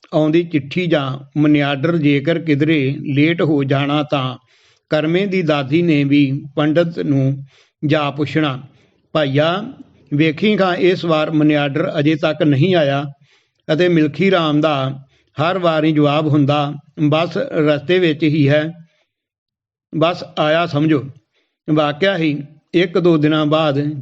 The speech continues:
ਚਿੱਠੀ ਪੱਤਰ ਮਨੀ ਆਰਡਰ ਆ ਜਾਂਦਾ। ਉਹ ਤਾਂ ਕਰਮੇ ਦੀ ਦਾਦੀ ਹੀ ਕਾਹਲੀ ਪੈ ਜਾਂਦੀ ਸੀ।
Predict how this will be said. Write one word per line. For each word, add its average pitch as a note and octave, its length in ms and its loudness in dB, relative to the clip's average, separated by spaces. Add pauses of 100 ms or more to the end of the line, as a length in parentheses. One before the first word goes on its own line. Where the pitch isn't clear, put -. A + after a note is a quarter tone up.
(140)
ਚਿੱਠੀ D#3+ 300 -2
ਪੱਤਰ D3 420 -2
ਮਨੀ D3 280 0
ਆਰਡਰ C#3 380 -2
ਆ C#3 160 -2
ਜਾਂਦਾ। C3+ 500 0 (720)
ਉਹ G3 240 2
ਤਾਂ D#3 280 0 (480)
ਕਰਮੇ E3 340 0
ਦੀ G3 140 -2
ਦਾਦੀ D3+ 360 0
ਹੀ D#3+ 240 2
ਕਾਹਲੀ D#3 300 0
ਪੈ D3 220 0
ਜਾਂਦੀ C#3 360 2
ਸੀ। D3+ 340 0